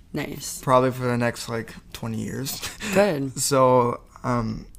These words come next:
Speaker 2: it's very, like, different, but it's a lot of, like, fashion, like, entrepreneur and, like, opening a few, like, different businesses.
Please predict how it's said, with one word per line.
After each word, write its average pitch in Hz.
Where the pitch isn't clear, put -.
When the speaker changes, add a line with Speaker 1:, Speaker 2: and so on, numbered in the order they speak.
Speaker 2:
it's 131
very, 151
like, 143
different, 135
but 135
it's 127
a 131
lot 127
of, 120
like, 120
fashion, 117
like, 110
entrepreneur 117
and, 113
like, 113
opening 117
a 107
few, 117
like, 113
different 123
businesses. 143